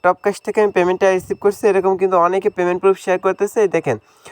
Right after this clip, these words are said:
সকলে কিন্তু হান্ড্রেড পার্সেন্ট আজকে যে অ্যাপ্লিকেশনটা আছে অ্যাপ্লিকেশন থেকে কিন্তু পেমেন্টটা পাচ্ছে। তো আপনি যদি আজকে অ্যাপ্লিকেশন সঠিক নিয়ম মেনে কাজ করতে পারেন সেক্ষেত্রে আপনি আজকে অ্যাপ্লিকেশন থেকে হান্ড্রেড পার্সেন্ট পেমেন্টটাকে রিসিভ করতে পারবেন। এই জন্য অবশ্যই প্রথম থেকে শেষ পর্যন্ত সম্পূর্ণ ভিডিওটা দেখবেন।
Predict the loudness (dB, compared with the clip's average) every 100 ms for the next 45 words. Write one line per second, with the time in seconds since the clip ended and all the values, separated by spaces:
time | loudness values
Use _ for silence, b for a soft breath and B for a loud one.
0 | B B -4 0 0 2 0 0 -2 0
1 | -2 -2 -4 -2 -2 -2 -2 -2 -2 0
2 | -2 -2 -4 -4 -4 -2 -2 -2 -4 -4
3 | -4 -2 -2 -2 -4 -2 -4 -4 -2 -4
4 | -4 -8 -8 B B B -6 -2 0 2
5 | 2 0 -2 -2 2 2 2 -4 -4 -4
6 | 0 0 2 0 0 -2 -4 -4 -2 -2
7 | -2 -2 -2 -4 0 0 0 -2 -2 -4
8 | -4 -4 -4 -6 -6 -2 -2 -2 -4 -2
9 | -4 -4 -4 -2 -2 -2 -2 -2 B B
10 | B -4 -4 -2 -2 -2 2 2 2 0
11 | 2 2 2 0 -4 -2 0 -2 -2 -2
12 | -2 -4 -8 -6 -4 -4 -4 -4 -2 -2
13 | -2 -2 0 0 0 -2 -2